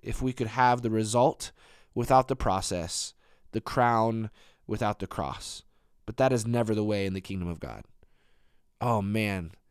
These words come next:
Talk about conviction. Do I want the result without the process? Absolutely. Do I want the crown without the cross? Yeah, all the time. But we need to be people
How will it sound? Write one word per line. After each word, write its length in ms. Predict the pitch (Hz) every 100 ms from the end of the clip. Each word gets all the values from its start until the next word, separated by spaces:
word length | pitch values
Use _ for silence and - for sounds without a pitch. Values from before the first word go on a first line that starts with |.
| _
Talk 240 | - 147 143
about 240 | 127 113
conviction. 640 | 110 107 110 - 92 85 - - - - _ _ _ _ -
Do 160 | 110
I 240 | 80 139 139
want 240 | 135 131
the 80 | 110
result 520 | 113 110 123 131 85
without 300 | 110 113 113
the 100 | 95
process? 840 | - 113 107 107 110 107 107 - - _ _
Absolutely. 640 | 110 107 - 85 87 82 92
Do 140 | 104
I 60 | 135
want 180 | 139
the 80 | 101
crown 480 | - - 104 110 110
without 260 | 101 98 95
the 80 |
cross? 600 | 90 - 92 90 - - - - - _ - _ -
Yeah, 360 | 95 98 82
all 200 | 69 95
the 80 | 90
time. 400 | - 78 78 - _ _ _ _ _ _ _ _ _ _ _ -
But 80 |
we 440 | 113 120 151 185 185
need 280 | 147 143 131
to 80 |
be 120 | 117 110
people 600 | - 113 - 80 76